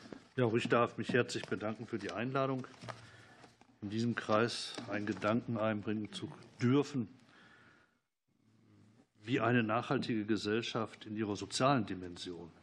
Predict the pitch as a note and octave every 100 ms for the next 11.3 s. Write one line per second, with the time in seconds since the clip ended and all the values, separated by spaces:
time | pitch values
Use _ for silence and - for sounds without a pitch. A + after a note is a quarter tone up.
0 | - G2+ A2 A2+ A#2 A2+ G#2+ A2 G#2+ A#2+
1 | - A#2 B2+ A2 A2+ G#2 A2+ - B2 G#2+
2 | - - C3+ C3+ - - A#2+ A#2+ A#2 A2
3 | G#2+ A2+ A#2 - A2 - - D#3+ D#3 D3
4 | C3+ - C3+ B2+ B2+ - A#2+ G#2+ G2+ F#2
5 | G2+ G#2+ A#2 - G#2 G#2 - - - -
6 | - - A2+ G#2 G#2+ A#2+ A#2+ G#2 - A2+
7 | - G#2 G#2 G2 G2 G2+ F#2+ A2 - A2
8 | A2 - - - - - - _ _ _
9 | - G#2 G2+ G2+ G2+ C3 C#3+ C#3+ - -
10 | - _ - _ _ - G2 - - B2+
11 | C#3 D3